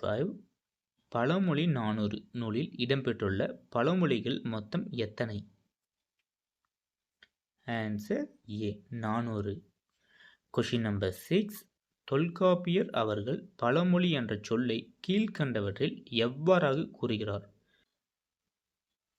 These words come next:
ஆன்சர் பார்த்தீங்கன்னா ஏ, முதுச்சொல். கொஸ்டின் நம்பர் செவன், "ஆற்றவும் கற்றார் அறிவுடையார்" என தொடங்கும் பாடலானது பழமொழி நானூறு நூலில்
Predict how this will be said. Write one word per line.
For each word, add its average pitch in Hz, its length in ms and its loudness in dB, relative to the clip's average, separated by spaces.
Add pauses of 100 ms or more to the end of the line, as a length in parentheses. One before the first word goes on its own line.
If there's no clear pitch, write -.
(680)
ஆன்சர் 139 400 -2
பார்த்தீங்கன்னா 107 480 -4 (360)
ஏ, 101 280 -2 (600)
முதுச்சொல். 131 580 -4 (3000)
கொஸ்டின் 135 220 4
நம்பர் 104 400 -2
செவன், 139 360 0 (720)
"ஆற்றவும் 175 840 0
கற்றார் 165 680 0
அறிவுடையார்" 113 840 0
என 117 180 -2
தொடங்கும் 107 500 -2
பாடலானது 120 840 0
பழமொழி 175 480 2
நானூறு 120 440 0
நூலில் 104 480 -4